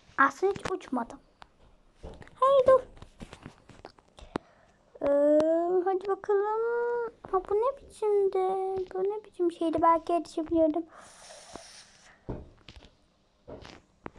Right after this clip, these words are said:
Çok karışık olmuş arkadaşlar. Ben güncellemesi çok iyi ama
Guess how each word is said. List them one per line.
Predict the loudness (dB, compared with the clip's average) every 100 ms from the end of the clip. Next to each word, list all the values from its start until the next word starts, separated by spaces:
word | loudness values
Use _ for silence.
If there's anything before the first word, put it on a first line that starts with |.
| -20 -16 -16 -16 -20 -20 _ _ -20 _ _ -8 -8 -8 _ -16
Çok | 0 0
karışık | 4 4 2 2 0 4
olmuş | 2 2 2
arkadaşlar. | 2 6 4 6 4 4 8
Ben | 8 8 6
güncellemesi | 4 6 6 6 2 0 -6
çok | -4 -4 -2 0
iyi | 2
ama | 2